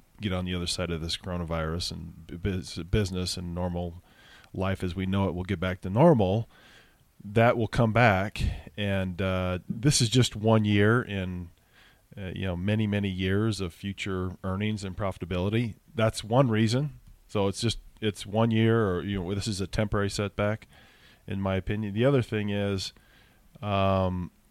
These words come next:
the Federal Reserve's response to this coronavirus has, has been, you know, been massive,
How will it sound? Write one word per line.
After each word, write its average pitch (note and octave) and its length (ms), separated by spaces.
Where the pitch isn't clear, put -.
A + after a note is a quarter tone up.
the G#2 160
Federal B2 340
Reserve's G#2+ 640
response G2 680
to G#2+ 540
this G#2+ 380
coronavirus G#2 760
has, F2 340
has F2+ 220
been, F2+ 380
you F#2+ 180
know, F2 120
been F2 360
massive, G2 600